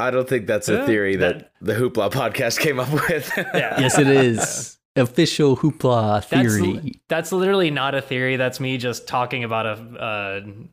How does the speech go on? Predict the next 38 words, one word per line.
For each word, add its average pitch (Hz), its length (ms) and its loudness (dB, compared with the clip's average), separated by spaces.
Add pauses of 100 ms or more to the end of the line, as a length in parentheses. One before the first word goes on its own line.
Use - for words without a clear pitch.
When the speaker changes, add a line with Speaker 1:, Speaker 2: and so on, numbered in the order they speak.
(140)
Speaker 2:
a 107 60 -6
comic 120 400 -4
book 110 180 -6
that 113 120 -6
came 117 200 -8
out 101 200 -8
forty 101 280 -6
years - 220 -8
ago. - 200 -18
Speaker 3:
Theory. 220 640 4 (180)
Speaker 1:
<laughs> - 180 -16
Speaker 3:
That's 220 280 2
a 226 120 4
theory. 247 440 2
Speaker 2:
Theory. 202 440 2
That's 202 260 -2
a 269 60 -2
theory. 294 320 -4
It's 208 120 -4
a 135 120 2
theory. 147 60 2
Speaker 3:
I, 160 260 0
Speaker 1:
Got 107 120 0
Speaker 3:
yeah, 214 120 6
Speaker 1:
it. 240 40 2
Speaker 3:
I 123 40 0
think 233 140 0
that'd 202 120 2
be 139 80 2
very 117 220 4
interesting 104 380 0
if, 98 260 0
if 101 260 -2
Barry 104 260 2
Allen, 98 440 2 (560)
maybe 117 240 0
he's 113 240 -2
not 107 280 -2